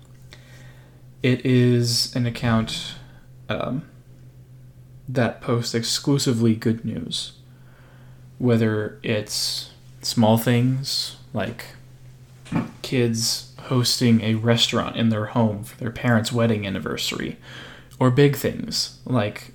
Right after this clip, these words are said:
a vaccine being ready for development in as little as eight months. Just give them a follow, tell them I sent you, and hopefully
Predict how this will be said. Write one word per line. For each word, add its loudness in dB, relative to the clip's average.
a 2
vaccine 2
being 4
ready 0
for -4
development 2
in -4
as 0
little 2
as -6
eight -2
months. -2
Just -2
give 4
them 2
a -4
follow, -2
tell -2
them 0
I 2
sent -2
you, 0
and 0
hopefully 0